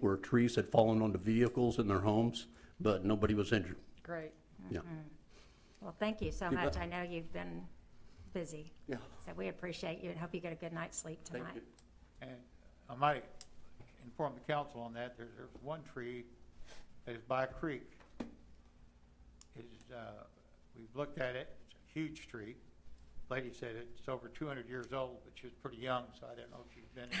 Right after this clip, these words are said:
Speaker 4: when she planted it. But, uh, the access to get in there is very difficult. It has a lot of power lines. There's a patio, there's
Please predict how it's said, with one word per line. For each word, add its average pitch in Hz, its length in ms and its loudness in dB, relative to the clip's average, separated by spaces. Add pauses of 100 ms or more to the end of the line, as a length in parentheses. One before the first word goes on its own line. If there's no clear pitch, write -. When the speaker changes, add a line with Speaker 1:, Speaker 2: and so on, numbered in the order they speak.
Speaker 4:
when 120 100 -16
she - 300 -20
planted 120 560 -6
it. 120 60 -14 (760)
But, - 60 0
uh, 113 220 0 (2250)
the - 80 -2
access 147 580 6
to 127 100 -8
get 120 160 -2
in 139 160 -4
there 117 240 -6
is - 200 -14
very 131 220 -4
difficult. 117 520 -8 (100)
It 123 120 -10
has 123 200 -8
a - 20 -10
lot 117 160 -2
of 117 100 -12
power 139 280 2
lines. 135 540 -6 (760)
There's 117 320 -8
a 110 180 -10 (460)
patio, 139 760 0
there's - 180 -14